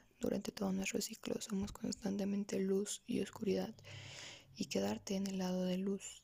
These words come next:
y no conectar con tu oscuridad, pues te trae bastantes problemas, ¿no? Como esto, o sea,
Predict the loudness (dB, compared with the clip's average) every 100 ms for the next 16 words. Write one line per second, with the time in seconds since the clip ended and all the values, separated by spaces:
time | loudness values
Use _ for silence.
0 | _ 0 0 0 0 -2 -2 -4 -6 -6
1 | -6 -4 0 2 2 0 -8 -20 -16 -12
2 | -10 -12 -8 -2 0 0 0 2 2 0
3 | -2 -2 -4 -2 2 2 0 -2 -2 -2
4 | -4 -2 0 0 -2 -8 -6 -6 -4 -4